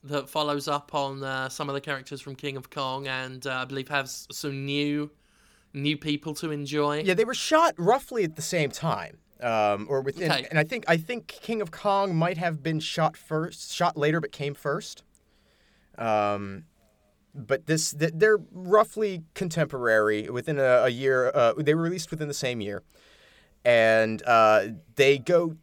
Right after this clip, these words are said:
Speaker 2: deeper into the personalities. It's less about the events. Um,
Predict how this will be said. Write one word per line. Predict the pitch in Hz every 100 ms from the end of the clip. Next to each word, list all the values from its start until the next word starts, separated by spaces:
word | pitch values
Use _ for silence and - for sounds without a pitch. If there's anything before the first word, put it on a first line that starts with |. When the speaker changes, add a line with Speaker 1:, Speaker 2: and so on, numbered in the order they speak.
| _ _
Speaker 2:
deeper | - 143 147 147
into | 127 120 113
the | 110
personalities. | - 113 - 101 92 101 117 113 120 104
It's | 82 101
less | 101 101
about | 113 - 95 101
the | 104
events. | 90 82 90 147 - - - _ _ _ _ _
Um, | 92 90 90 87 87 82